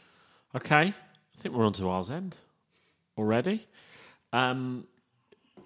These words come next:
I'll go first. I'll talk about the stadium. So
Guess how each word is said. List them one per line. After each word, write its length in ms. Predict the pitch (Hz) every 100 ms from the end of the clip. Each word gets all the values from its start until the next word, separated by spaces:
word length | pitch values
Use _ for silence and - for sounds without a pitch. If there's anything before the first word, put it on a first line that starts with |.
| _ _ _ _ _
I'll 100 | 117
go 180 | 120 113
first. 380 | 104 131 - -
I'll 80 | 107
talk 160 | 107
about 220 | 101 101
the 60 | -
stadium. 480 | - 110 95 85 80 _ _ _ _ _ _ _ _ _ - - -
So 500 | - 135 131 123 123